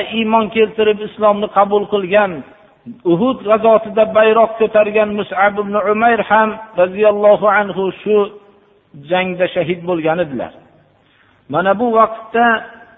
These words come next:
Alloh subhanahu va taolo shu Uhud g'azotida qatnashgan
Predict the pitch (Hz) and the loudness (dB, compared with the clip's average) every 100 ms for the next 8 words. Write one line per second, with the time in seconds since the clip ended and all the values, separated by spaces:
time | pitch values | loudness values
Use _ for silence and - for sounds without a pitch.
0 | _ _ _ _ 139 156 196 208 214 208 | _ _ _ _ -6 0 2 0 -2 -4
1 | 202 226 220 196 214 202 202 190 196 202 | -2 -2 -2 -2 -2 0 0 2 2 4
2 | 226 220 - - - - - _ - - | 4 4 0 -10 -20 -20 -20 _ -20 -6
3 | 208 226 214 - - _ _ _ _ - | 2 4 2 -2 -20 _ _ _ _ -2
4 | 160 220 254 202 220 226 220 214 214 220 | 0 0 -2 0 2 2 2 0 -2 0
5 | 220 220 220 202 220 | -2 -2 -4 -4 -4